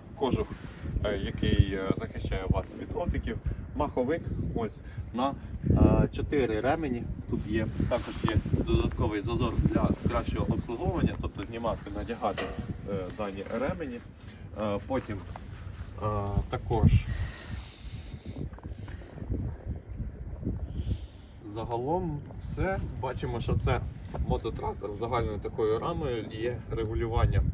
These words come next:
е, самого двигуна вперед-назад для натягу ременів, тобто зносились, зносились, е, механізм механічного рульового, де є в нас дуже багато таводниць і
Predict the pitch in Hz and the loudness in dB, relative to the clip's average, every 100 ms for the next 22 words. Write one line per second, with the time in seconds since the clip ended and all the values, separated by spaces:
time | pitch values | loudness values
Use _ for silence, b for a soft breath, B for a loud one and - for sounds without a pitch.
0 | B B B - - 101 - 98 - - | B B B -14 2 12 12 12 8 8
1 | 117 117 95 - 90 - 110 120 131 160 | 4 2 0 -2 0 0 -2 -2 0 0
2 | 190 B B B - 104 - 202 196 110 | -2 B B B -6 -4 -2 -2 -4 -4
3 | 110 - - 117 117 - 98 120 135 110 | 0 2 2 0 -2 -4 -4 -4 -4 -4
4 | 110 123 156 139 117 104 - 98 101 98 | -2 0 0 0 -2 -4 -8 -6 -6 -6
5 | 104 151 143 127 - - - - - - | -4 0 0 0 -4 -2 4 6 6 6
6 | - - B B B B - - 110 110 | 4 0 B B B B -6 -2 2 2
7 | 107 107 123 139 139 113 - - - 139 | 2 0 0 0 0 -2 -4 -4 -2 0
8 | 127 - - - - 123 - - 185 - | 2 2 2 -2 -4 -4 -2 2 6 6
9 | - - - - - - - - B B | 6 0 -2 -6 -6 -6 -6 -4 B B
10 | B - 120 127 110 127 143 117 120 104 | B -2 2 2 2 0 0 -2 -4 -4
11 | 120 117 101 101 107 104 - 104 139 151 | -4 -2 -2 -2 -2 -2 -4 -2 -2 -2
12 | 110 - 117 127 | -2 -2 -2 -2